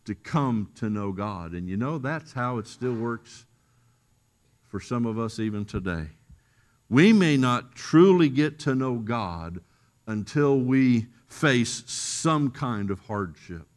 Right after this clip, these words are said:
And maybe you could say, "Yep, that's how I came to know God." Or, "That's how I came to know God better." So once Hagar came to know God in this personal way,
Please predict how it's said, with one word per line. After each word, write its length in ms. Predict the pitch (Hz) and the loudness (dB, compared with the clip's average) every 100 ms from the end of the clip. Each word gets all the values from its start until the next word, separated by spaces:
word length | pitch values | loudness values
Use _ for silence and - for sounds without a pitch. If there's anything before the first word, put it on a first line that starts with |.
| _ _ _ _ _ _ _ _ _ _ _ _ _ _ | _ _ _ _ _ _ _ _ _ _ _ _ _ _
And 120 | 98 98 | -6 -2
maybe 240 | 139 123 | 0 4
you 140 | 135 | 4
could 180 | 156 101 | 2 -2
say, 260 | - 104 98 | -6 -4 -2
"Yep, 260 | 107 147 - | -2 -4 -8
that's 220 | 98 120 | -12 -8
how 160 | 127 113 | -6 -6
I 140 | 156 | -8
came 280 | - 101 85 | -8 -8 -8
to 60 | |
know 340 | 82 87 82 78 _ _ _ _ _ _ _ _ _ _ 85 | -8 -8 -8 -12 _ _ _ _ _ _ _ _ _ _ -14
God." 400 | 87 85 95 101 87 85 _ _ _ _ _ _ _ _ _ | -12 -10 -12 -14 -20 _ _ _ _ _ _ _ _ _ _
Or, 100 | 87 | -6
"That's 240 | 107 127 - | -4 -4 -4
how 220 | 123 120 | -4 -4
I 100 | 117 | -6
came 240 | - 120 | -6 -6
to 60 | 107 | -4
know 180 | 110 107 | -6 -6
God 320 | 98 107 87 | -6 -8 -8
better." 420 | 104 127 110 98 - _ _ _ _ _ _ _ _ _ _ _ _ _ _ _ _ _ _ _ _ _ _ _ _ _ _ - | -8 -8 -10 -14 -20 _ _ _ _ _ _ _ _ _ _ _ _ _ _ _ _ _ _ _ _ _ _ _ _ _ _ -8
So 180 | - | 0
once 320 | 123 147 214 - | 4 6 6 4
Hagar 600 | 175 185 165 120 92 92 | 4 4 4 0 0 -4
came 520 | - 147 165 175 165 | -2 0 2 4 2
to 160 | - | 2
know 240 | 127 135 135 | 4 6 4
God 560 | 101 107 120 123 98 | 4 2 4 4 2
in 140 | 92 98 | 0 0
this 160 | 110 | 0
personal 640 | 110 - 127 127 127 123 120 | -2 0 0 2 -2 0 2
way, 460 | 117 113 110 110 | 4 4 4 0